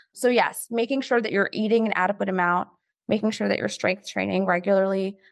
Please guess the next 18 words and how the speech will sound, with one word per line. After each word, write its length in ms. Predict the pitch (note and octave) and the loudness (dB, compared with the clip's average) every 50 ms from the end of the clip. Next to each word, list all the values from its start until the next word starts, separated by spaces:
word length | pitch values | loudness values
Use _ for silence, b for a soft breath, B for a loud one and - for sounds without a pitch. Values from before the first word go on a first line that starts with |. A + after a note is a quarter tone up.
| b b | b b
and 120 | - G#3+ | -2 0
making 220 | G#3 G3+ G3+ A3+ | 0 0 0 -2
sure 180 | A3 - G#3 G3+ | -2 0 2 2
you're 120 | G3 F#3 | 4 2
eating 300 | - - F#3+ F#3+ G3 G3 G3 | 2 0 -2 0 0 2 2
enough 320 | F#3+ F#3+ F#3 F3+ - - _ | 2 2 0 0 -2 -8 _
protein 720 | - - F#3+ G3 G3+ - - C#4+ D4 D#4 D#4+ D#4+ D#4+ D#4+ | -2 0 0 0 0 -2 0 0 2 2 2 2 0 0
to 120 | - G#3 | -2 -6
support 800 | G3+ - F#3 - - _ _ - - G3 F#3+ F3+ - - - - - | -8 -8 -8 -8 -10 _ _ 0 2 2 4 2 2 -2 -4 -6 -6
the 80 | F#3+ | -4
muscles 380 | F#3 F3 E3 F3 - - - G3 | -2 -2 -4 -4 -4 -6 -4 -2
that 140 | - - - | -2 0 0
you're 80 | F2+ | 0
building 420 | G2 G2+ G2 F#2 - G#2 G2+ G#2 G2+ | 0 2 2 2 2 2 0 -2 -2
through 120 | G#2+ G2 | -2 -2
your 120 | D2+ D2+ - | -2 -4 -4
strength 320 | - - D2 - G3+ - | -4 -4 -6 -6 -6 -8
training. 500 | - - B1 A#1 - - - - - - | -10 -10 -8 -8 -8 -10 -10 -12 -14 -16